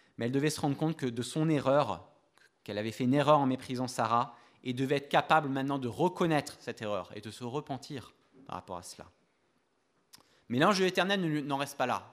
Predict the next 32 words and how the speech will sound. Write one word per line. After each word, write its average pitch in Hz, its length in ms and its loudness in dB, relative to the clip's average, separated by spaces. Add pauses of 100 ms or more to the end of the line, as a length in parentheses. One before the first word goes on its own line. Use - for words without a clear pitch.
Il 113 80 -12
ne 117 60 -10
donne 123 180 -8
pas 151 140 -4
simplement 139 400 -4
un 110 120 -2
jugement 139 400 -4
par 107 140 -4
rapport 104 140 -4
à - 20 -10
cette 101 160 -14
situation. 95 420 -10 (600)
Il 123 100 -10
va 143 100 4
plus 143 140 -6
loin. 110 280 2 (600)
Il 135 120 -10
fait - 120 -6
une 175 100 0
promesse 160 500 -2
personnelle 127 720 -6 (200)
à, - 100 -14 (180)
à 95 240 -4
Agar. 92 440 -12 (880)
Il 151 160 -2
lui 147 180 -2
dit, « 135 400 -6 (420)
Tu 117 100 -10
vas 110 80 0
avoir 120 200 2
un 104 80 -2
fils. » - 560 -4